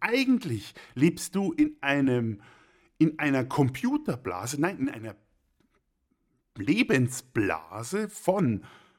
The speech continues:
Spotify, von Facebook, von Instagram, von sonst was, die mit ihrem Social-Media-Content deine Blase so ausstopfen und dich so volldrücken,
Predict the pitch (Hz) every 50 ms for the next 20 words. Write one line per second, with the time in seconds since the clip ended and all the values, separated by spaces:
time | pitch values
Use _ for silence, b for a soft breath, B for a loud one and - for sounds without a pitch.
0 | B B _ _ _ - - - - - 190 185 190 - 143 123 127 - 107 92
1 | 95 107 - - 190 202 214 196 180 160 - - - 170 170 175 170 - - -
2 | - 151 - - 208 208 208 - - - 196 196 185 - - - 117 - - 107
3 | 104 107 104 - 202 101 98 127 - - - - 156 160 175 170 170 - - 104
4 | 87 87 87 - - - _ _ - - 180 185 185 190 185 - - 175 170 160
5 | 156 151 151 - - 190 202 247 233 - - 170 160 165 185 240 277 294 302 285
6 | 226 185 - - - - 143 131 120 113 113 - 101 101 104 101 - - - 214
7 | 208 196 190 190 - 170 160 165 - - 208 185 180 165 156 - - 285 320 339
8 | - - - 202 262 302 285 285 - - - - _ - - - - _ _ -
9 | 180 180 - 175 175 175 202 196 185 - - - - 233 220 262 - - - -
10 | - - - 220 - 294 302 302 - - - - - 143 143 - - 226 240 -
11 | 135 B B